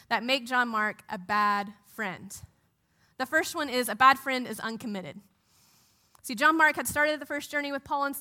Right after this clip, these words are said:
Barnabas. He was on a good pathway, but he let them down because he abandoned them and their mission that they were given by God. He didn't stick around when things got hard. We have to ask ourselves, where do we land when things get hard in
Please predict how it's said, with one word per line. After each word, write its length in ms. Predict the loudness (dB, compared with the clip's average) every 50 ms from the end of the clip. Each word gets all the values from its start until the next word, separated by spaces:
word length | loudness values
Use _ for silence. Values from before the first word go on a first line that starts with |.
| -6
Barnabas. 440 | -4 -2 -2 -2 0 -2 -4 -4 -4
He 60 | -6
was 160 | -6 -6 -6 -4
on 260 | 0 2 2 2 0
a 20 | 0
good 160 | -4 -6 -4
pathway, 480 | 0 2 2 2 2 2 -2 -2 -2 -2 -6 -16 -20 -14 -8
but 80 | -6 -4
he 80 | -2 0
let 320 | 6 8 8 8 6 2
them 180 | -4 -2 0 4
down 220 | 4 4 4 4
because 260 | 0 -4 -6 -6 -6
he 100 | -4 -4
abandoned 460 | -4 -2 -2 -2 -2 -2 -2 -4 -4
them 260 | -4 -2 -2 -4 -4 -6 -8
and 120 | -10 -8
their 120 | -6 -6 -4
mission 500 | -4 -4 -4 -4 -4 -6 -6 -6 -4 -4
that 120 | -6 -4
they 140 | -2 -2 -2
were 100 | -2 -2
given 500 | -4 -4 -6 -8 -8 -6 -4 -4 -4 -4
by 180 | -6 -8 -10 -10 -14
God. 320 | -14 -12 -10 -6 -8 -8 -8 -10 -20 -20 -20 _ _ _ _ _ _ _ _ _ _ _ _ _ _ _ _ _ _ _ _ _ _ _ _ _ _ _ _ _ _ _ _ _ _ _ _ -10
He 100 | -8 -6
didn't 280 | -4 -4 -4 -4 -2
stick 280 | -4 -4 -4 -6 -6 -6
around 360 | -2 0 2 2 2 2 0
when 120 | -2 -8
things 260 | -8 -8 -8 -8 -6 -4
got 160 | -4 -4 -4
hard. 340 | -2 -2 -2 -2 -2 -2 -2 -2 -2 0 -2 -2 -2 2 6 6 8 10 10 8 8 6 -10 -20 -20 -20 _ _ _ _ _ _ _ _ _ _ _ _ _ -12
We 120 | -8 -6 0
have 180 | 2 2 2
to 100 | 2 0 2 4
ask 240 | 2 2 2 2 0
ourselves, 400 | 0 0 2 2 2 2 2 2
where 260 | 2 4 4 4 2
do 120 | 0 0
we 160 | 0 0 -2
land 400 | -2 -2 -2 0 0 0 0 0
when 160 | -2 -4 -4 -2
things 260 | -4 -4 -4 -4 -6
get 140 | -6 -8 -6
hard 480 | 0 4 8 8 8 8 8 4 2 -2
in 140 | -6 -6